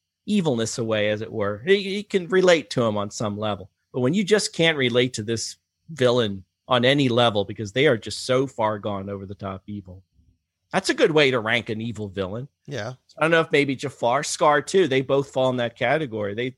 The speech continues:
Speaker 1: there's no arc or reason why they got to where they are.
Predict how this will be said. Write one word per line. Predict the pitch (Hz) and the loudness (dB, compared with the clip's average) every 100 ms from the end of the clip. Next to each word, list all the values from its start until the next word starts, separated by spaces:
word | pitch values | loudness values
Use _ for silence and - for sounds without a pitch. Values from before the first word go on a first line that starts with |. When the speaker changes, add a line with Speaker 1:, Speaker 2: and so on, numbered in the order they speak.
| _ | _
Speaker 1:
there's | 151 147 | -4 2
no | 180 135 - _ _ _ _ _ _ _ _ _ _ _ _ | 2 0 -6 _ _ _ _ _ _ _ _ _ _ _ _
arc | 120 135 139 | 2 2 2
or | 120 | 0
reason | 117 135 127 113 | 2 2 2 0
why | 113 | 2
they | 110 107 | 2 0
got | 117 98 - | 0 -2 -2
to | |
where | 110 110 | -2 0
they | 104 95 | 0 2
are. | 117 123 95 | 4 2 0